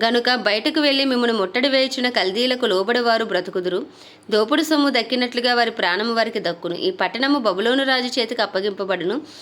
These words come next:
అతడు అగ్ని చేత దాన్ని కాల్చివేయును. ఇదే యెహోవాకు. యూదా రాజు ఇంటి వారులకు ఆజ్ఞ ఇదే. యెహోవా మాట వినుడి. దావీదు వంశస్థులారా, యెహోవా ఇలాగు సెలవిచ్చుచున్నాడు, "అనుదినము న్యాయంగా తీర్పు తీర్చుడి. దోచుకొనబడిన వానిని, బాధపెట్టువాని చేతిలో నుండి విడిపించుడి.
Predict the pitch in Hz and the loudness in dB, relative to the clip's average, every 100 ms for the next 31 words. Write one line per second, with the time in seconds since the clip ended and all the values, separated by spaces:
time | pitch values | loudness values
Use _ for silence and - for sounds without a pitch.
0 | - - 202 226 196 196 269 294 285 277 | -12 -4 -2 0 0 0 0 0 0 2
1 | 262 247 240 190 190 214 190 202 254 196 | 0 0 0 -2 -2 0 0 0 0 0
2 | 220 202 196 185 170 165 156 190 214 277 | 0 0 -2 0 0 -2 -2 0 2 2
3 | 294 277 262 220 233 233 233 233 233 180 | 2 0 -2 -2 0 2 2 0 0 0
4 | 185 220 196 160 170 165 - - - - | 0 0 0 0 -2 -6 -12 -20 -20 -20
5 | - - 202 208 277 285 285 254 220 254 | -20 -6 -4 0 2 4 2 2 0 0
6 | 226 196 185 151 175 190 262 285 254 233 | 0 0 0 0 0 2 2 2 0 0
7 | 254 254 240 226 240 208 202 226 240 233 | -4 0 0 2 2 0 0 0 2 2
8 | 190 202 214 185 185 190 196 190 180 165 | 0 -2 -2 0 0 -4 -4 -2 -2 -2
9 | - 185 240 285 294 285 262 202 220 240 | -2 0 2 2 4 4 4 2 2 0
10 | 240 240 208 202 202 190 185 170 165 180 | -2 0 -2 -2 -2 -2 -2 -4 -2 0
11 | 226 269 277 269 254 254 247 240 226 233 | 0 0 0 0 0 2 2 0 0 0
12 | 208 185 208 220 214 220 220 220 202 185 | 2 2 0 -4 -2 0 0 0 -2 0
13 | 208 202 196 214 214 185 180 180 156 | 0 0 0 0 -2 -2 -4 -4 -6